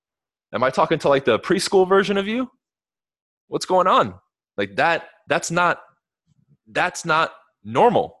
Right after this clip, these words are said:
we can say. That's not the way it's supposed to be, but it's accepted that way. So think of all the opportunities that are missed because that same hesitancy, that same lack of approach in that moment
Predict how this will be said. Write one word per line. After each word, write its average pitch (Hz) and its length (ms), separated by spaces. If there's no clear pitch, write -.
we 101 100
can 110 140
say. 92 180
That's 127 360
not 156 240
the 139 80
way 147 120
it's 180 120
supposed 170 280
to 160 60
be, 247 320
but 113 100
it's 135 140
accepted - 520
that 90 180
way. 90 260
So - 120
think 202 180
of 170 80
all 165 120
the 170 120
opportunities 170 580
that 147 100
are 113 80
missed 190 240
because 117 240
that 131 200
same 165 480
hesitancy, 113 640
that 104 180
same 127 280
lack 117 260
of 113 100
approach 120 380
in 123 180
that 117 240
moment 135 380